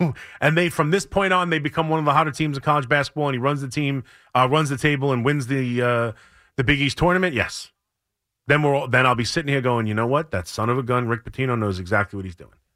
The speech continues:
But I, <laughs> I, I'd be shocked if that's the case. And honestly, like, I just, you know,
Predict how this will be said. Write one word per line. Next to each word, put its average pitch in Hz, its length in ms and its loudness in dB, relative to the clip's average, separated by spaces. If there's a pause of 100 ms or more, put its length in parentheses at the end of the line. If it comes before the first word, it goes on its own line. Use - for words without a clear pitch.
(640)
But 98 100 -2
I, 101 500 0
<laughs> - 60 -12
I, 127 120 -4 (180)
I'd 135 160 -2
be 127 180 -4
shocked 95 600 0 (440)
if 113 160 2
that's 107 280 2
the 104 100 -8
case. - 440 -10 (680)
And 131 120 4
honestly, 135 420 2
like, 107 240 2
I 117 100 0
just, 120 420 -2 (560)
you 147 80 2
know, 87 260 0